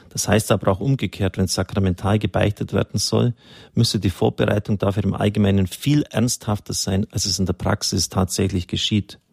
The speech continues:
Es darf sich dabei nicht bloß darum handeln, irgendwelche Sünden mehr oder weniger vollständig gedächtnismäßig aufzusammeln, um dann festzustellen, dass man sie selbstverständlich missbilligt und so den Vorsatz hat,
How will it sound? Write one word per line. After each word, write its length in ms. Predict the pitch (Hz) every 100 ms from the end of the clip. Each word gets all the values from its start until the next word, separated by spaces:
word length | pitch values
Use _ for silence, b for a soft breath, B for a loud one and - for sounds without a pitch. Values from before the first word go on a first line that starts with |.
| B B B B B B B B B _ -
Es 200 | 104 -
darf 240 | 107 123
sich 180 | - 113
dabei 260 | 110 101 107
nicht 340 | 135 - -
bloß 320 | 127 107 -
darum 340 | 101 104 113 98
handeln, 340 | 107 117 98
irgendwelche 640 | - 143 131 104 98 98
Sünden 440 | - 131 139 - 95
mehr 160 | 107
oder 180 | 107 95
weniger 280 | 110 107 92
vollständig 580 | - 107 - 107 95 -
gedächtnismäßig 920 | 92 107 107 101 - 98 95 92 -
aufzusammeln, 800 | 117 - - - 90 107 139 139 B B B -
um 140 | 117
dann 160 | 107 95
festzustellen, 680 | - 117 - 101 - 107 104
dass 160 | 98
man 100 | 95
sie 100 | 98
selbstverständlich 800 | - 104 - - - 101 107 92
missbilligt 680 | 95 87 - 127 139 120 _ B B B B
und 140 | 107
so 100 | -
den 160 | 104 98
Vorsatz 560 | - 107 117 113 104 -
hat, 200 | 104